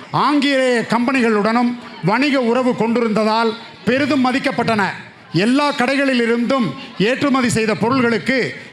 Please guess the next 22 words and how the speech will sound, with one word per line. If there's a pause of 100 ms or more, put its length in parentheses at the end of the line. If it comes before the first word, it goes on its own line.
கப்பல்
கட்டணத்துக்கு
செலுத்திய
தொகைகளில் (260)
நூறு
ரூபாய்க்கு (160)
ஐந்து
ரூபாய்
வீதம் (180)
ஆண்டு
இறுதியில் (200)
கப்பல்
கம்பெனியிலிருந்து
திரும்ப
வாங்கப்பட்டது. (340)
இவ்வாறு
கிடைத்த
ரிபேட்
தொகையை (280)
தர்ம
பொது (140)
பண்ட்